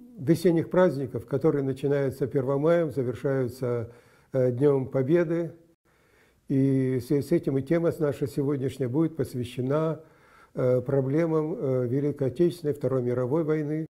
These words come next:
Э, поговорим о исторических оценках Второй мировой войны и о фальсификации этих оценок, которые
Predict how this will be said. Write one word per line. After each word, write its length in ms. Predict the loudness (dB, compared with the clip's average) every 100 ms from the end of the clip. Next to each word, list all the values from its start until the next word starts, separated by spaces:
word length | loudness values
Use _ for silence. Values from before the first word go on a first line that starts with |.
| -12 -20 _ _ _ _ _ _ _ -10 -2
Э, 540 | 0 0 0 -4 -6 -10 _ _ _
поговорим 520 | -2 2 4 4 0 0
о 400 | 2 2 0 -2
исторических 960 | -2 2 2 4 2 0 -6 -2 -4 -2 0
оценках 960 | 0 2 2 2 2 -2 -6 -8 -16 _ _ _ _ _ _ _ _ _ -18 -18 _ _ _ _ _ _ _ _
Второй 320 | 4 6 6
мировой 420 | 2 0 2 2
войны 440 | 2 0 2 0 -2 -8 -16 -18 _ _ _ _ _ _ _
и 460 | 0 2 2 -2 -4 0
о 300 | 2 2 0
фальсификации 1300 | -2 -2 0 -2 2 2 2 -2 -2 0 -2 -4 -8 _ _ -2
этих 340 | 0 0 0
оценок, 420 | 0 0 0 0
которые 680 | -2 -2 0 2 2 0 -4